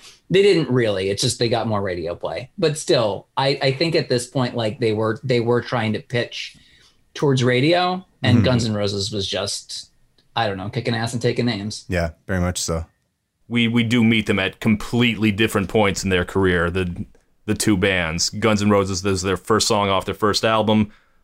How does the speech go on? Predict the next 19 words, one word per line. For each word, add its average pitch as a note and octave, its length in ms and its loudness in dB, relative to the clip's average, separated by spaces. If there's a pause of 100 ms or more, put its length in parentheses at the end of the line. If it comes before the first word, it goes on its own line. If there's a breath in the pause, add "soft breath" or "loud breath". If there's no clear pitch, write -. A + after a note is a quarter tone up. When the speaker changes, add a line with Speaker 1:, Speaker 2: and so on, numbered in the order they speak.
(140 soft breath)
Speaker 3:
uh, F2+ 240 0
first G#2 240 2
song G#2+ 200 2
off G2+ 160 2
their F#2 100 2
best G#2+ 300 0
album. G2+ 480 2 (600)
And G2 360 0
Metallica, A2+ 460 2
this G#2 160 0
is F#2+ 80 -4
the G2+ 80 -4
first G#2+ 240 2
song G#2 260 2
off F#2+ 180 0
their F#2+ 140 2
fifth C3+ 320 0
album, A2+ 440 4
which G2+ 280 -2